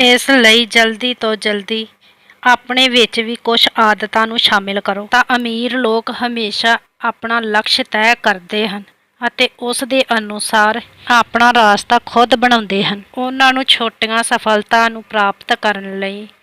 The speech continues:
ਹਫ਼ਤੇ, ਮਹੀਨੇ ਅਤੇ ਸਾਲ ਲੰਘ ਜਾਂਦੇ ਹਨ। ਫਿਰ ਸੋਚੋ ਕਿ ਤੁਸੀਂ ਵੀਹ ਸਾਲ ਬਾਅਦ ਆਪਣੇ ਆਪ ਨੂੰ ਕਿੱਥੇ ਦੇਖੋਗੇ। ਕਈਆਂ ਦਾ ਕਹਿਣਾ ਹੈ ਕਿ ਗਰੀਬ ਲੋਕਾਂ ਕੋਲ ਆਪਣੀ ਜ਼ਿੰਦਗੀ ਲਈ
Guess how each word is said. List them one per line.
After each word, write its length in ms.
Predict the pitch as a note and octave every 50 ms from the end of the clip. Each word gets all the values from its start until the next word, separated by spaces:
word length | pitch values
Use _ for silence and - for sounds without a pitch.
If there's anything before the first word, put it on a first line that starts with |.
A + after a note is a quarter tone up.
| _ _ _ _ _ _
ਹਫ਼ਤੇ, 520 | - C4 B3+ - - _ - G#3+ G#3+ A3
ਮਹੀਨੇ 640 | A3+ A3+ A3+ A3+ G3+ A3 A3+ G#3 G3+ G3+ G#3+ A3+ A3+ - A#3
ਅਤੇ 220 | G#3+ - - A#3 A3
ਸਾਲ 500 | - - - G#3 G3 G3+ G#3 G#3+ A3+ A3+ G#3+
ਲੰਘ 380 | G3 G#3 G#3 G#3+ A3+ A3+ B3
ਜਾਂਦੇ 460 | G#3+ A3 G3+ F#3+ F#3+ F3+ G3+ G#3 G#3
ਹਨ। 100 | F#3 G3+ G3+
ਫਿਰ 280 | F#3+ B3+ B3 B3 B3
ਸੋਚੋ 500 | - - - A3 G#3+ G#3+ - - B3+ B3+
ਕਿ 160 | B3 - C4 B3 -
ਤੁਸੀਂ 400 | A3+ G#3+ - - - A#3+ A#3 A#3+ - _ _ _ _ _ _ _
ਵੀਹ 320 | A3 G3 A3 A#3+ C#4 D4+ D4
ਸਾਲ 360 | - - A#3+ A3+ G#3+ G#3 G3 F#3 F3
ਬਾਅਦ 300 | G#3 G3+ G3+ G#3 A3 - - -
ਆਪਣੇ 460 | A#3 A3+ A3 - _ A#3 A#3+ A#3+ A#3
ਆਪ 280 | A3+ G#3 G3+ G3 - -
ਨੂੰ 160 | G#3+ G#3+ G#3+ - _
ਕਿੱਥੇ 400 | A#3+ - _ _ - - C4+ B3+
ਦੇਖੋਗੇ। 560 | G#3 G3+ F#3+ - - - G3+ G3+ F#3 G#3 G3+ - - _ -
ਕਈਆਂ 360 | B3+ B3 A#3+ A#3+ A#3+ B3 B3
ਦਾ 140 | A3+ A#3+ A#3+ - -
ਕਹਿਣਾ 400 | A3+ G#3+ G3+ G3+ A3 A#3 B3 A#3
ਹੈ 240 | G3+ G#3+ G#3+ G#3 A3+ - - _ _ _
ਕਿ 120 | - C4+ B3 G3
ਗਰੀਬ 360 | A#3 G#3 A3 A3 A3 A3+ G#3+ A#3+
ਲੋਕਾਂ 480 | A#3 A3+ G#3+ G3+ G3 - G#3+ G#3 G3+ -
ਕੋਲ 300 | - G3+ G3+ G3+ G3+ G#3+ G#3 - _ _ - -
ਆਪਣੀ 420 | A#3 G#3+ - _ - A#3 A#3 A#3
ਜ਼ਿੰਦਗੀ 540 | G#3+ A#3 A3 G#3 F#3+ - G3+ F#3 G#3+ A3 G#3+
ਲਈ 220 | G#3+ G#3 G3+ G#3